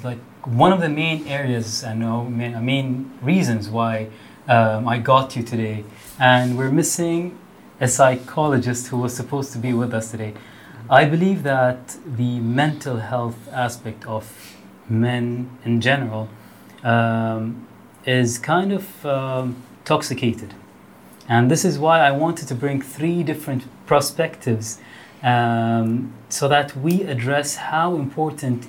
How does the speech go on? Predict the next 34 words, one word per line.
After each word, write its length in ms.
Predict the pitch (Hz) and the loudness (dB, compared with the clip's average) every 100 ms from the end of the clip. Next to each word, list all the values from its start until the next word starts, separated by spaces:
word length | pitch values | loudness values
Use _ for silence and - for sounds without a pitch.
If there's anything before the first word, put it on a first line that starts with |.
| - | -6
each 360 | 180 196 196 - | 0 0 0 -4
and 180 | 147 156 | -8 -6
every 340 | 160 127 139 | -6 -4 -2
one 240 | 135 139 151 | -2 -2 -2
of 120 | 120 | -2
you 100 | 120 | -2
guys 460 | 117 117 117 117 - - - - - - | -2 -2 -4 -6 -12 -20 -20 -20 -20 -6
are 360 | 131 123 123 123 | 2 4 6 4
meant 400 | 127 156 180 180 | 2 4 4 2
to 160 | 156 139 | -2 -2
have 340 | - 143 139 | -2 -2 -2
some 200 | - 165 | -4 -6
sort 280 | 156 170 147 | -6 -8 -4
of, 300 | 147 - - | -4 -4 -4
uh, 340 | 120 117 117 117 - - | -2 -2 -2 -4 -10 -4
input 500 | 156 170 - 113 - - - - | -2 0 2 0 0 -14 -18 -2
when 180 | 131 143 | 0 0
it 40 | |
comes 280 | - 208 208 | 0 -2 2
to 160 | 180 156 | 2 2
a 40 | |
person 680 | - 151 147 160 151 151 - - - | 2 2 2 0 0 0 -4 -16 -6
that 340 | 120 127 127 131 | 4 6 6 0
might 280 | 131 127 - | -2 -2 -4
have 240 | 139 139 | -4 -4
a 40 | |
few 200 | 123 147 | -6 -4
challenges 520 | 135 139 135 143 127 117 | 0 4 4 4 0 0
in 120 | 113 | 0
their 160 | 120 | 0
life, 400 | 117 120 147 - - - - - - | 2 2 2 -4 -20 -20 -20 -12 0
and 400 | 123 127 127 127 - | 4 4 2 -2 -8
how 300 | - 156 175 | -4 0 2
would 380 | 185 175 160 143 | 2 2 0 -4